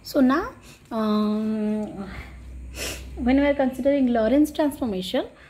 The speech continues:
uh, we are considering that, uh, there is two frames and they are obviously at, uh, uh,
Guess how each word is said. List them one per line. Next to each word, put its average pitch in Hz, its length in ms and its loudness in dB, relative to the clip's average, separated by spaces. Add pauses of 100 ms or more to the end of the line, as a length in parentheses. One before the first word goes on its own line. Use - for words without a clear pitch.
(200)
uh, 185 460 -2
we 269 140 2
are 285 80 4
considering 262 640 0
that, 208 320 -2
uh, 196 300 -2 (380)
there 214 160 2
is 220 200 0 (100)
two 247 200 0
frames 240 580 -4
and 196 320 -2
they 196 180 2
are 202 160 2 (100)
obviously 208 800 -2 (320)
at, 208 300 -4
uh, 190 360 0 (1040)
uh, 196 340 0